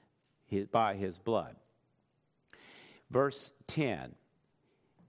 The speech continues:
This is the concept of peace that is being emphasized, our peace with God, that perhaps often we don't even recognize in what is most important. For while we were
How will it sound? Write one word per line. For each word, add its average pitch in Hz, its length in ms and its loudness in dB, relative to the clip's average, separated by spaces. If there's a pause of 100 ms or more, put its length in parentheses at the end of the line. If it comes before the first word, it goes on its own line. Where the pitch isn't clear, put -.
(500)
This 151 280 2
is 180 180 0
the - 80 0
concept 151 880 0
of - 200 -8
peace 135 420 0
that 110 160 -2
is 101 140 -8
being 113 400 -2 (160)
emphasized, 110 840 -4 (120)
our 127 240 2
peace 135 360 -2
with 113 200 -6
God, 92 320 0 (240)
that 110 160 -2
perhaps 123 520 -2 (120)
often 127 460 0
we 101 100 -2
don't 110 220 0
even 101 260 -4
recognize 110 680 0
in 117 100 -2
what 113 200 2
is 107 120 -4
most 131 360 -2
important. 87 500 -4 (600)
For 151 280 4
while 151 460 2
we 190 180 2
were 143 240 2